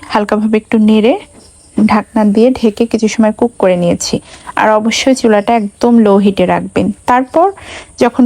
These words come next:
চালটা একদম ফুটে আসবে, তখন কিন্তু আপনি এটা নেড়ে মিশিয়ে দিবেন। এতে করে দেখবেন চালটা পারফেক্টলি ফুটে গেছে এবং মিশেও গেছে ভালো মতো। আর এবার উল্টে পাল্টে,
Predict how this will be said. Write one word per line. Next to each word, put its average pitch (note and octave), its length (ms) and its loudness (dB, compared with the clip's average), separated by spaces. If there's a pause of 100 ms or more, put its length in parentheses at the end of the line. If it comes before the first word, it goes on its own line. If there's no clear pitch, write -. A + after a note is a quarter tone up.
চালটা A3+ 320 0
একদম A3+ 180 -2 (100)
ফুটে C4+ 260 0 (100)
আসবে, - 300 -4 (380)
তখন A3+ 280 0
কিন্তু A3+ 260 -2
আপনি - 140 -4 (100)
এটা E4 140 -4 (500)
নেড়ে A3+ 220 4 (100)
মিশিয়ে F#3+ 400 0
দিবেন। D#3+ 220 -2 (1500)
এতে A#3+ 160 -4
করে A#3+ 220 2
দেখবেন G#3+ 360 0
চালটা G#3 280 0 (120)
পারফেক্টলি B3 560 0
ফুটে B3+ 320 0
গেছে F3 240 -6 (120)
এবং A3+ 120 2 (120)
মিশেও C4 380 2
গেছে - 260 -4 (1000)
ভালো G#3+ 220 0
মতো। F#3 220 -4 (540)
আর - 140 -2
এবার G#3+ 160 0 (140)
উল্টে A#3+ 240 0
পাল্টে, A3+ 280 0